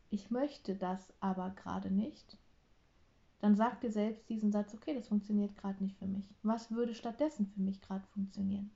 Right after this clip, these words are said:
Vielleicht möchte ein großer Teil, dass du dich jetzt um dich selbst kümmerst.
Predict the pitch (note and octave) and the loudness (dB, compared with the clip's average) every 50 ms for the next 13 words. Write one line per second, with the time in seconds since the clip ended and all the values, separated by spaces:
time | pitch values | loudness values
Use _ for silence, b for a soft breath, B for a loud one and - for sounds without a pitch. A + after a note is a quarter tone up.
0 | - _ b b b b b b b b b b _ - A3 A3 A#3 B3 C4+ C4+ | -16 _ b b b b b b b b b b _ 4 4 6 6 6 4 4
1 | - C4+ C4+ C#4+ C#4+ - D4 B3 A#3 A3 G#3 G3+ G#3 G#3+ - A3+ G#3+ G#3+ - - | 2 0 0 0 0 -2 -2 0 2 2 4 4 2 0 0 0 -2 -2 0 0
2 | G#3+ A3 G#3+ G#3+ G#3+ G#3 - - G#3+ A3 A3 A#3+ A#3 - - A3+ G#3+ - - - | 2 2 2 2 0 -2 -4 -2 -2 0 0 -2 -2 -4 -4 -4 -4 -6 -4 2
3 | G#3 G#3+ G#3 G#3 G#3+ G3+ - - B3 C4+ C4+ - - - - - G3 F#3 F3+ F#3+ | 4 6 6 6 4 2 0 -2 -2 -2 -4 -4 -10 -20 -8 -4 -4 -4 -4 -4
4 | G3 G3 - - - | -8 -10 -14 -18 -20